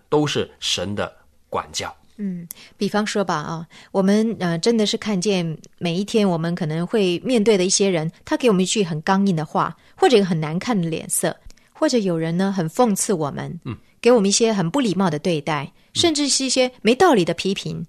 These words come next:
Speaker 2: 这些都是，呃，我们超乎我们意料之外的一些难处啊。
Speaker 1: 嗯哼。
Speaker 2: 但是当，当我们遭遇到这些问题的时候，我们不要觉得，哎呀，很可怜呢。我们要想，我们要思想，神在对付我们性情中间的一些事情。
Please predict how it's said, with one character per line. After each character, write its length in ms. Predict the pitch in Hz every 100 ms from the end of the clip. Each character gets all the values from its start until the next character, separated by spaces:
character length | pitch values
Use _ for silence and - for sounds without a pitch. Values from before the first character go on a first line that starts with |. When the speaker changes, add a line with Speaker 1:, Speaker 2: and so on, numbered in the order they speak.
| _ _ _ - -
Speaker 2:
这 120 | 359
些 160 | 320 330
都 120 | 320
是， 280 | 285 277 208
呃， 220 | 196 170
我 100 | 165
们 80 | 170 -
超 200 | 294 285
乎 200 | 294 269
我 100 | 165
们 100 | 175
意 140 | 277 220
料 120 | 180
之 140 | 180
外 160 | 185 165
的 200 | 147 147
一 100 | 185
些 180 | - 175
难 300 | 160 143 170
处 240 | - 160
啊。 180 | 151 156 -
Speaker 1:
嗯 120 | 123
哼。 140 | 98 107
Speaker 2:
但 80 | 233
是 100 | 202
当， 240 | 226 208
当 140 | - 233
我 60 |
们 80 | 170
遭 220 | 160 196
遇 20 | 190
到 140 | 170
这 100 | 175
些 160 | - 175
问 160 | 175
题 140 | 160 170
的 80 |
时 160 | 170 -
候， 100 | 170
我 80 | 185
们 100 | 185
不 60 | 220
要 120 | 208
觉 160 | - 165
得， 160 | 170 - - -
哎 80 | 208
呀， 100 | 180 - -
很 160 | - 190
可 220 | - 175
怜 200 | 156 -
呢。 120 | 160 - - -
我 80 | 185
们 100 | 190
要 60 | 208
想， 300 | - 165 165 - _ _ _
我 100 | 175
们 80 | 202
要 80 | 233
思 220 | - 202
想， 260 | - 170 - _ _ -
神 380 | - 196 190 214
在 160 | 214
对 180 | - 196
付 160 | 165 180
我 80 |
们 140 | 151 160
性 240 | - 226
情 160 | - 165
中 180 | 170 165
间 140 | 165
的 60 | 151
一 60 |
些 180 | 170 160
事 200 | - 160
情。 360 | 147 - 175